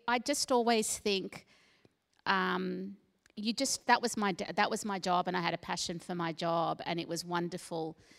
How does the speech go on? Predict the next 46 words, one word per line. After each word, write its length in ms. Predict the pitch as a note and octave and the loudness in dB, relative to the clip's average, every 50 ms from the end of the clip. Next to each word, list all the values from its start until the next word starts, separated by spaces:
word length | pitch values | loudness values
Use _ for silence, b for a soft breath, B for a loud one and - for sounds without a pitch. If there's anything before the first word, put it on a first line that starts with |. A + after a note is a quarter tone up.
| b b b b b _ - | b b b b b _ 0
um, 480 | E3+ E3 D#3+ D#3 D#3+ D#3 D#3 D#3 D#3 - | 0 0 0 -2 -4 -4 -4 -6 -6 -4
you 100 | - F3+ | -4 -2
know, 100 | E3+ D#3+ E3 | -2 -2 -2
to 180 | D#3+ - F3+ | -4 -6 -6
be 200 | D#3+ - E3+ E3 | -4 -4 -4 -4
getting 340 | D#3 - F3 E3 E3 D#3+ D#3 | -2 -2 -2 -2 0 0 0
the 80 | D#3+ D#3+ | 0 0
accolades 540 | D#3 D#3 E3+ - - F3 E3 D#3+ D#3 - - | 0 0 -2 -2 -4 -4 -2 -2 -4 -6 -6
from 240 | - F3+ D#3+ D#3 D#3+ | -6 -4 -4 -4 -4
the 60 | D#3+ | -6
film, 420 | - - - F3 E3+ E3 E3 E3+ | -6 -6 -4 -4 -2 -2 -4 -4
but 200 | D#3+ - F#3+ - | -4 -4 -4 -4
nothing 420 | - B3 C4+ C#4+ - - C4 A#3+ A3 | -2 0 0 0 0 -2 -2 -2 0
much 320 | G3+ - - - - - | 0 -2 -2 -4 -8 -8
changed. 760 | - - - F3 D#3+ D#3+ D#3 D3+ G#3 A#3 A3+ - - - - - b b b b b b b b _ - | -8 -8 -6 -4 -4 -4 -4 -6 -6 -8 -6 -8 -8 -8 -10 -14 b b b b b b b b _ -2
Um, 260 | G3 G3 F#3+ F#3+ G3 - | -2 0 0 0 -2 0
it 120 | - A3 G3+ | 0 0 2
was 140 | A3 G#3+ | 0 -2
hard. 540 | - - - A3 G#3+ A3 A3 A3+ A#3 A3 - - B B B B B _ - | -2 0 2 4 6 6 6 6 4 2 -2 -10 B B B B B _ -2
Uh, 200 | C3 - - F3 | -2 0 0 -2
the 100 | F#3+ G#3 | -2 2
one 200 | F#3+ A3+ A3+ B3+ | 4 4 4 4
thing 160 | - C#4+ A#3 | 2 0 0
I 60 | A#3 A3 | 0 0
do 200 | F3+ G#3 G3 G3 | 0 0 0 2
remember 340 | G3+ G3 G3 F#3+ F#3+ F#3+ | 0 0 0 0 -2 -2
from 240 | G3 - - F#3 F3+ | -6 -4 -4 -6 -4
teaching 520 | - - G3 G3 F3+ F3+ - - G3 F3+ F3+ | -4 -2 -2 -2 -2 -2 -4 -4 0 0 0
and 180 | F3 F3 F3 - - - D#3+ | 0 0 -2 -6 -12 -16 -8
bringing 300 | D#3+ G3 F#3 F3 F3+ F3 | -6 -4 -4 -4 -4 -6
the 80 | E3 E3+ | -8 -8
kids 320 | - - G3+ F3 D#3+ - | -8 -6 -8 -6 -6 -6
down 240 | - F#3+ F3 F3 F3 | -2 0 0 0 0
to 120 | - - | -4 -10
the 100 | F3 - | -8 -6
scenes 640 | E3+ - - - F#3 F3+ F3+ E3+ E3 F3 G3 - - b b b b b b b b b b - | -6 -6 -2 -2 -2 0 0 -2 -2 -4 -6 -8 -8 b b b b b b b b b b -2
was, 320 | F#3 F#3+ F3 - - - - - | -2 0 0 0 -2 -2 0 0
um, 500 | F3 F3+ F3 F3+ F3 F3+ - F3+ F3+ G3 - | 0 0 2 0 -2 -2 -4 -4 -6 -6 -4
I'm 60 | F3+ | -2
gonna 140 | F#3+ F#3+ F3+ | -2 0 0
blame 260 | E3 F3+ E3+ E3+ E3+ | 0 0 0 2 0
the 60 | E3+ | 0
maths 300 | E3 E3 D#3 D#3+ - - | 0 0 0 -2 -2 -4
teachers, 800 | - - - D#3+ - - - - D#3+ D3+ D#3 - - - - - - | -4 -4 -4 -6 -6 -6 -4 -4 -4 -4 -4 -4 -4 -6 -6 -6 -2
you 120 | F#3+ F3 | -2 0
know, 240 | E3 E3 E3 E3 | 0 0 0 -2